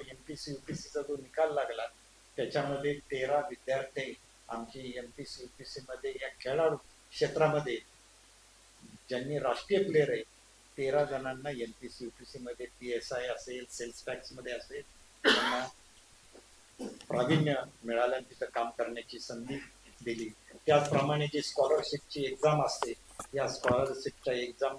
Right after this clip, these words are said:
मध्ये सुद्धा एनएमएस मध्ये चौदा विद्यार्थी गुणवत्ता यादीमध्ये आले.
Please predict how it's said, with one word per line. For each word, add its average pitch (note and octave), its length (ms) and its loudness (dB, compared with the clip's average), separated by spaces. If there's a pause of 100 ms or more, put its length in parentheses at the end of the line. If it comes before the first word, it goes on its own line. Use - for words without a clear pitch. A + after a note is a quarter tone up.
मध्ये C3+ 300 2
सुद्धा B2 440 2 (920)
एनएमएस D3+ 680 6
मध्ये D3 260 4
चौदा C#3+ 400 2
विद्यार्थी C#3 580 2
गुणवत्ता C3 440 -6
यादीमध्ये A#2 500 -2
आले. G#2 200 -8